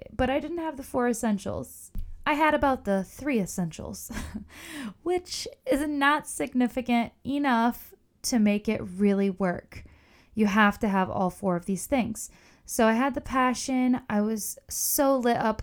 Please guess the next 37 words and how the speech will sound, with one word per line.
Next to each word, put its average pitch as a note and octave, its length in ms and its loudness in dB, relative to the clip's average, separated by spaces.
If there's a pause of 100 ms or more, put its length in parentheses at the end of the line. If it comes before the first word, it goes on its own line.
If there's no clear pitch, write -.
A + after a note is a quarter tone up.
with G#3 180 -2
fire A3+ 1000 4 (720)
being A#3+ 240 4
in G#3 280 0 (360)
a A3 100 2
leadership G#3+ 580 -2
role G3+ 280 6
and G3 160 2
being A3 220 0
able G#3+ 160 -2
to G#3+ 80 -2
help G#3+ 300 -2
and G3 160 -2
grow G#3 380 2
people. F#3+ 600 0 (640)
And G3+ 580 4 (360)
I A#3 60 6
had C4+ 140 2
an C4+ 180 -4
action B3 460 0
plan G3 440 -2
because G3+ 280 -6
I G3+ 60 -2
had G3 300 -2 (180)
all C4 240 2
of A3 140 -6
the A3+ 80 -6
<laughs> - 0 -
things A#3 760 4
in G#3+ 300 2
line G3 480 0
and F#3 160 -10
I G3+ 280 0
made A3 720 2 (520)
everything G#3 760 2
from G3 420 0
the F3+ 140 -4